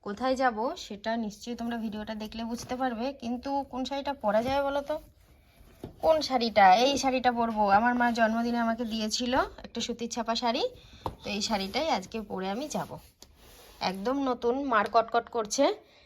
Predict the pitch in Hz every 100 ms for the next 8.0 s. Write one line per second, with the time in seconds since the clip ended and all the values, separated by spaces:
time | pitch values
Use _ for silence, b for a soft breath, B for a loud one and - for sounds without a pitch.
0 | b 233 269 294 285 240 214 208 208 196
1 | 160 170 - 226 196 214 220 226 240 247
2 | 247 254 302 494 - B B - - 180
3 | 175 170 170 190 - - 208 214 208 285
4 | 233 202 208 247 208 175 175 165 170 165
5 | 170 - - 226 226 233 247 247 254 254
6 | 285 381 480 - - 240 208 226 240 220
7 | 240 247 233 254 220 233 220 214 302 339